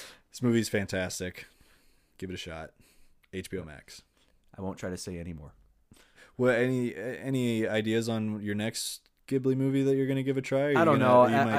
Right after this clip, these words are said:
Speaker 2: I've,
Speaker 1: take a break.
Speaker 2: I've found a surprising number of, I've talked to a surprising number of people who, like, are also super into Ghibli movies,
Speaker 1: Mm-hmm.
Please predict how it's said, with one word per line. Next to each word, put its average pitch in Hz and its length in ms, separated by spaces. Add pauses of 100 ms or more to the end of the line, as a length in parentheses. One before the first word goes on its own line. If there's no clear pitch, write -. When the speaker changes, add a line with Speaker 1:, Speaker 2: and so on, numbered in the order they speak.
Speaker 2:
I've, 135 60
Speaker 1:
take 110 120
a 107 60
break. 98 420
Speaker 2:
I've 139 180
found 180 340
a 160 40
surprising 110 640
number 101 320
of, 92 160 (160)
I've 110 120
talked 123 240
to 139 60
a 113 40
surprising 98 520
number 92 300
of 92 160
people 95 540
who, 107 80
like, 85 300
are 90 140
also 87 360
super 92 420
into 98 160
Ghibli 110 360
movies, 127 500
Speaker 1:
Mm-hmm. 113 180